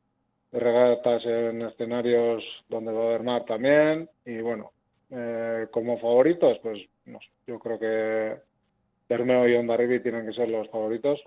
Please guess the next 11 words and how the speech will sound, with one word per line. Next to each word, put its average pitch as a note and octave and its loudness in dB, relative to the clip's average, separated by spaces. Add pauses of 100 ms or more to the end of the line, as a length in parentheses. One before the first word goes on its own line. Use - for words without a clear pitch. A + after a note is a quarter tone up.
(120)
para G#2 -6
la G#2+ -6
liga, C3 2 (640)
sin D#3 0
descartar A2+ -2
a G#2 -6 (180)
Pierrona, C3 4
que A#2+ 2
lo A2 -4
está A#2 -6
haciendo A2 -6